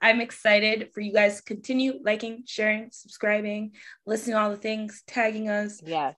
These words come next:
Speaker 1: sending in new music, um, telling us we were right, telling us we were wrong. I'm open for this conversation because it was illegal for Black people. So let's just talk,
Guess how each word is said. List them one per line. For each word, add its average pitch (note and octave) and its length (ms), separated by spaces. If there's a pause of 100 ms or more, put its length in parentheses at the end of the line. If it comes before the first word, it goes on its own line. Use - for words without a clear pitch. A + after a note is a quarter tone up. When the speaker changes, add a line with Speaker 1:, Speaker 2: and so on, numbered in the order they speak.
(120)
Speaker 1:
sending A3 260
in A3 160
new G#3+ 180
music, G#3 640 (320)
um, F#3+ 560
telling A3+ 280
us A3+ 160
we A#3 120
were A#3 60
right, B3 320
telling A#3 300
us A3+ 120
we A3+ 120
were G#3+ 80
wrong. G#3 360
I'm G#3+ 280
open A3 240
for A3+ 80
this G#3 120
conversation G#3+ 600
because F#3+ 240 (360)
it G3 60
was G3 100
illegal A#3+ 360
for C4 120
Black A#3 280
people. A#3 260
So G#3+ 100
let's G#3+ 220
just - 320
talk, - 480